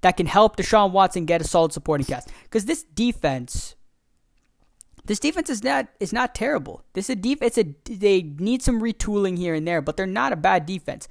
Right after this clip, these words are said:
But Deshaun Watson is elite. And even in a down season that they had this year, he still did a lot of great things. And Brandon Cooks is, you know, eh. Will Fuller's pretty good. Randall Cobb's pretty good. But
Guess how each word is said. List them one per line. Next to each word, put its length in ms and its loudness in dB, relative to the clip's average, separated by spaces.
But 160 -4
Deshaun 500 -2
Watson 460 0
is 120 -4
elite. 540 -8
And 180 -2
even 340 0
in 200 -6
a 80 0
down 400 2
season 420 -4
that 180 -2
they 200 2
had 340 2
this 240 -8
year, 320 -6
he 380 0
still 400 0
did 240 0
a 60 4
lot 260 4
of 80 -2
great 300 2
things. 260 -4
And 160 -4
Brandon 340 0
Cooks 360 0
is, 200 -4
you 80 -6
know, 180 -4
eh. 400 -2
Will 200 8
Fuller's 420 2
pretty 260 -6
good. 500 2
Randall 280 0
Cobb's 380 2
pretty 180 -8
good. 100 -4
But 240 0